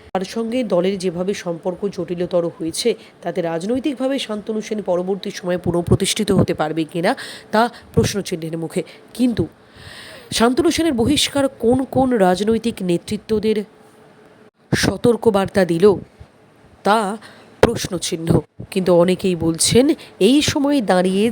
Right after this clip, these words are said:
যারা রাজ্য সরকারের বিরুদ্ধে মুখ খুলেছেন সেই তালিকায় রয়েছেন অনেকেই।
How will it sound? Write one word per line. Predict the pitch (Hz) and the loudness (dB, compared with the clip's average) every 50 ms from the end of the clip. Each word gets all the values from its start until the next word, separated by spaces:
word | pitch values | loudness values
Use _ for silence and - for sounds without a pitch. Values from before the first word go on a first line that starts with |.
| 196 - - | 0 0 0
যারা | 170 156 151 165 180 190 | 0 0 0 0 0 2
রাজ্য | 175 165 160 156 151 - 202 196 | 2 0 0 -2 -2 -4 -4 -2
সরকারের | - - 226 214 208 - - 208 202 208 202 - - - - - - - | 0 0 2 0 2 2 2 4 4 2 2 -2 -6 -12 -16 -16 -16 -4
বিরুদ্ধে | 170 185 190 185 - - - - 175 | 0 2 2 2 2 0 -2 -2 -2
মুখ | 165 165 160 - - | -2 -2 -6 -4 -2
খুলেছেন | - 185 175 165 160 - - 190 165 156 160 - _ - | -2 -2 -2 -2 -2 -2 -2 -2 -2 -6 -10 -20 _ -8
সেই | - - - 226 269 277 | -4 0 4 4 4 4
তালিকায় | - 254 214 196 190 - 202 196 185 | 4 2 2 2 0 2 2 2 2
রয়েছেন | 170 160 175 196 - - 254 226 175 - - - - - - - - | 4 4 2 2 2 2 -2 -2 -4 -6 -14 -20 -20 -20 -20 -10 -4
অনেকেই। | 143 160 170 185 185 180 - 151 135 | 0 2 4 4 4 4 2 0 -4